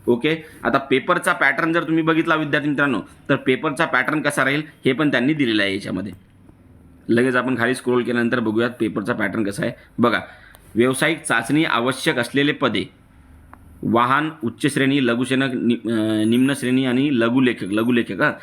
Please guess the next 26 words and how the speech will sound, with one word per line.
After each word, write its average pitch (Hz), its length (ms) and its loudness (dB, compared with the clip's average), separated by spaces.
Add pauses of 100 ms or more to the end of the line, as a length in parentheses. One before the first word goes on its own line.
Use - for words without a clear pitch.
(260)
तर 139 40 0
हे 156 160 4
वेगळ्या 151 260 2
पोस्ट 160 280 -4
आहेत, 156 100 0
हे 135 120 0
आपले 139 400 0
याच्यामध्ये 143 440 0
येत 127 140 -2
नाही. 147 220 0 (220)
यांचा 127 300 2
पेपर 135 280 -2
पॅटर्न 135 320 0
वेगळा 135 240 2
आहे 135 180 0
आणि 143 180 0
आपला 123 300 2
पेपर 123 300 -2
पॅ-, 110 180 2
पॅटर्न 117 420 -2 (220)
वेगळा 107 300 2
आहे. 92 120 -4
आपला 113 360 0
कोणता 143 220 0
आहे 139 80 2
बघा 139 260 0